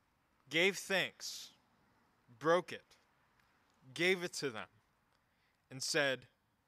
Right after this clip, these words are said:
'This is my body, which is given for you. Do this in remembrance of me.'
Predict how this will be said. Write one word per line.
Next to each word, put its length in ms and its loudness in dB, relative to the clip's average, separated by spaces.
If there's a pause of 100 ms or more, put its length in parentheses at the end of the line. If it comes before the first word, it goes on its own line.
(340)
'This 260 2
is 160 -2
my 180 4
body, 420 -4 (920)
which 200 -4
is 180 -2
given 500 0
for 240 -8
you. 220 -6 (1200)
Do 220 -2
this 420 -4
in 160 -8
remembrance 720 -6 (100)
of 120 -14
me.' 260 -18